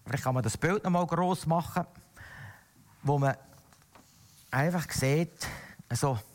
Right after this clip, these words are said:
die Headline, ich bin da für dich. Nachher Jesus Christus, Gott ist mit uns. Er als Garant. Er als Verbindung,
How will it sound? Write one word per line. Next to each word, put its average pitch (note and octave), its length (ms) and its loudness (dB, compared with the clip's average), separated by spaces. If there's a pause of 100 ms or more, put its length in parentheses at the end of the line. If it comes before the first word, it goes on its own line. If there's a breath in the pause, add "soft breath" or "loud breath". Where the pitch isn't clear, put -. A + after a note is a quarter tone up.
(120)
die - 40 -4
Headline, D3 600 2 (960 loud breath)
ich F3 340 2
bin E3+ 400 2
da A#2 260 0
für C3+ 220 0
dich. - 440 -6 (2750)
Nachher A#2 380 2
Jesus D3 400 0
Christus, D3 600 -2
Gott C#3 320 -2
ist B2+ 140 -2
mit C3+ 240 -2
uns. A2+ 420 -2 (180)
Er C3 260 0
als C#3 220 -2
Garant. A#2+ 680 -2 (640 loud breath)
Er C#3 220 2
als D3 200 0
Verbindung, D3 640 0